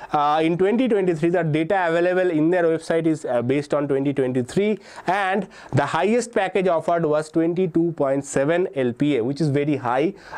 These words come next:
Uh, don't, uh, underestimate this package. Okay, uh, there are some colleges offering high salaries, but they do not mention, uh, whether they are getting this from the current batch or someone who has already passed out, or, uh, this is the problem for all the,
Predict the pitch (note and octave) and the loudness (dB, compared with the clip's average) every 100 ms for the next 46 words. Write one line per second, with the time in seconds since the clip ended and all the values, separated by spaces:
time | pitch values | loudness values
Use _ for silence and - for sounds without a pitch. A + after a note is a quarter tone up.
0 | - B2 A#2 A#2 B2+ E3 E3 C3+ B2 A2+ | -2 0 2 0 0 0 0 0 2 2
1 | A#2+ C#3 F3 F3 F#3 F#3 D#3+ E3 D#3+ F3 | 2 0 0 0 0 0 0 -2 0 -2
2 | D#3 E3+ D#3+ - - - - D3 G3 G3+ | 0 0 -2 -6 -20 -6 -4 0 0 0
3 | D#3 C3 E3+ G#3 A3 G#3+ G#3+ F3 F3 F#3 | -2 0 0 0 0 -2 0 2 2 2
4 | F3 D3+ E3 E3 C3+ C#3+ D#3 D#3 - - | 0 0 0 0 0 0 0 -4 -16 -6
5 | - D#3 F3+ F#3 D#3 D3+ D3+ D#3 D3+ E3 | -2 2 2 2 2 0 2 0 2 2
6 | E3+ D3+ D3 D3 D#3+ D#3+ - - - B2+ | 2 0 0 0 -2 -2 -6 -10 -2 0
7 | B2+ C3+ D#3 D#3 D3 C3+ C3 C3+ C3+ B2+ | 2 2 0 0 0 0 -2 -2 0 -2
8 | C3+ C3 B2+ C3 - - A#2 A#2 A#2+ A#2 | 0 0 0 0 -2 -2 0 0 -2 -2
9 | C3 D#3+ D3+ D3+ D3 C3 B2 B2+ B2 B2+ | 0 0 2 0 0 -2 -2 -2 0 0
10 | B2 B2 A#2+ A#2 A#2+ C#3+ D3+ C3 C#3 C#3+ | 2 2 2 2 2 0 0 0 0 0
11 | D#3+ D3+ C#3+ - - - C3 C3 C#3+ D#3+ | 0 0 0 -6 -18 -4 0 2 0 0
12 | B2+ B2 A#2+ G#2 A2 A2 D3 G#3 G#3 - | 0 2 0 0 0 2 0 2 0 2
13 | F3+ E3 F#3 F#3 E3 C3+ C#3+ D#3+ G3 | 0 2 0 0 0 2 2 2 0